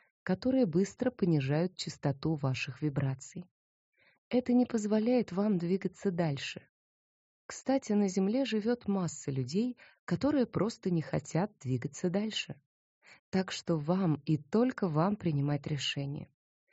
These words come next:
Но не забывайте, что мы живем в уникальное время, когда впервые в истории человечества мы можем обрести все добродетели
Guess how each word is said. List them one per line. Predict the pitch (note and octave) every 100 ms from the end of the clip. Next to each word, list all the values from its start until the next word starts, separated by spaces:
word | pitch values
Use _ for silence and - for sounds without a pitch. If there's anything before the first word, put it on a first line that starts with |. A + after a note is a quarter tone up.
| - - _
Но | G#3 A#3 A#3
не | A#3
забывайте, | G#3+ G3+ G#3 A3+ B3+ -
что | D3+ -
мы | D#3 E3
живем | D#3 D#3+ A3 F#3
в |
уникальное | D3+ D#3 D3+ F#3 F3+ D3 C#3
время, | B2 C#3 G#3+ F#3 D3 - - - _
когда | - F3 F3
впервые | G3 - A3 A3 G#3+ F#3
в | D3
истории | D#3 - E3 D3
человечества | C3+ - D3+ E3+ A#3+ - A3 - G#3+ - - _ -
мы | E3 F3+
можем | F#3+ G#3 G3 G3
обрести | F3 D#3+ F#3 - - B3
все | B3 - - F#3+
добродетели | C#3 B2 C3 A#2+ D3 G#3+ - C#3+ E3+